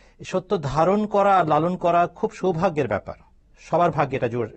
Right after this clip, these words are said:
জুটে না। সেই জন্য সত্য প্রতিভাত হওয়া সত্ত্বেও অনেকেরা সেটাকে পালন করতে পারে না, মানতে পারে না। হযরত ঈসা আলাইহিস সালাতু ওয়াস সালামের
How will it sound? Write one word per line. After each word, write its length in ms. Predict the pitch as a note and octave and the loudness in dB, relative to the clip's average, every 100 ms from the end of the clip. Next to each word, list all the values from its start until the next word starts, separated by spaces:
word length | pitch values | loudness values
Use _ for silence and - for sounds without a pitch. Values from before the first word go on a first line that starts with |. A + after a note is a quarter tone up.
| A2 | -10
জুটে 260 | C3+ B2 | -8 -6
না। 180 | G2+ G#2 - - - _ | -6 -8 -12 -20 -20 _
সেই 160 | - C#3+ | -8 -4
জন্য 340 | D#3+ D3+ D#3 - - - | -2 -2 -4 -10 -20 -8
সত্য 480 | D#3+ D3+ - E3 | -6 -6 -2 -2
প্রতিভাত 500 | D#3+ D#3 D#3 C#3 E3 | 0 -2 -2 -2 0
হওয়া 300 | E3 D3+ C#3+ | 0 0 0
সত্ত্বেও 680 | C3+ F3+ E3+ - G#3+ A#2+ A#2+ _ _ - | 0 -4 -4 0 2 2 -2 _ _ -10
অনেকেরা 500 | C3 D#3 D#3+ D3 C#3 | -4 -4 -2 0 0
সেটাকে 480 | D#3+ C#3+ B2+ E3+ A3+ | -2 -4 -2 -4 -2
পালন 320 | C3 B2 B2+ | -2 -2 -4
করতে 260 | C3+ - | -8 -6
পারে 240 | B2+ A#2+ B2 | -4 -2 -2
না, 80 | C3 | -2
মানতে 320 | A#2 G#2+ A2+ | -4 -6 -10
পারে 240 | G#2 F#2 | -10 -12
না। 160 | E2+ - - - _ _ _ _ _ _ _ - - - - | -16 -20 -20 -20 _ _ _ _ _ _ _ -20 -20 -20 -6
হযরত 320 | D3 D#3 G#3 | -2 0 0
ঈসা 260 | G#3+ F3 G#3+ | -2 0 0
আলাইহিস 340 | E3+ D#3+ E3+ | 2 0 0
সালাতু 400 | E3 C#3+ D3 - | -2 -2 -2 -2
ওয়াস 160 | C3+ B2+ | -4 -4
সালামের 600 | - A#2 C3 C#3+ D3 | -4 -2 0 0 -2